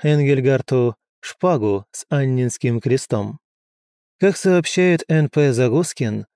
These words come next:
в течение трёх вечеров, пока император находился в Казани,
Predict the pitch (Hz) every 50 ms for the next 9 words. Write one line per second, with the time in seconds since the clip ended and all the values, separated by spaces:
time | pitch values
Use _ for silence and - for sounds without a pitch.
0 | _ _ _ - 151 - - - 175 180 175 175 170 165 - 147 156 165 151 -
1 | 139 135 135 - - 143 139 151 175 160 110 - - _ - 123 - - 139 135
2 | 123 117 - 117 117 131 135 - 120 117 113 110 - 120 110 123 139 135 - -
3 | 123 110 - - 123 113 104 107 139 165 156 127 113 113